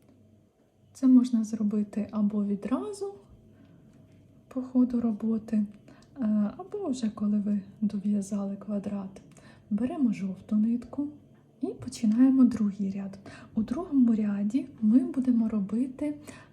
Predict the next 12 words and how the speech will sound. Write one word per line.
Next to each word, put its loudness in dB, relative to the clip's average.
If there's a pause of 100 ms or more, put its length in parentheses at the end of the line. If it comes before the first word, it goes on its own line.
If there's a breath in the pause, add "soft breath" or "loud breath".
(140)
е, 0
ось 0
такі -2 (220 loud breath)
стовпчики, -2 (360)
три -2
стовпчики -6
з -8
одним 2
накидом -2 (300 loud breath)
зі -4
спільною -2
вершиною, -2